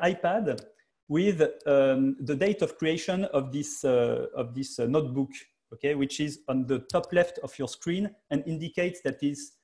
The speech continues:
uh, forty past the hour. Okay, so that's quite, quite interesting. Okay, okay, but, uh, okay, so let me wrap it up <laughs> in five minutes. That's, that's very, very unexpected. Okay,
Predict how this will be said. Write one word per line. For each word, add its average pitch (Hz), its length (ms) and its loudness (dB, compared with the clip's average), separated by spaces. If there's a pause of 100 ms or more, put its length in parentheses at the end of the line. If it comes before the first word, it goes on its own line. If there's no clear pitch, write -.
(220)
uh, 123 80 -2
forty 156 360 -2
past - 380 0
the 123 120 2
hour. 104 220 0 (260)
Okay, 120 380 -8
so 127 120 -10
that's 127 160 -8
quite, 143 300 -2 (120)
quite 135 200 -6
interesting. 117 500 -8 (1000)
Okay, 117 180 -12 (920)
okay, 160 200 4
but, 165 320 2
uh, 165 580 8
okay, 143 200 2
so 156 140 -2
let 175 160 0
me 165 140 0
wrap 156 220 2
it 147 140 -2
up 156 220 0 (280)
<laughs> - 300 -20
in 175 120 -6
five 156 360 2
minutes. 139 520 0 (160)
That's, - 320 -16
that's - 280 -8
very, 143 420 -6
very 143 180 -4
unexpected. 135 580 -8 (880)
Okay, - 260 -2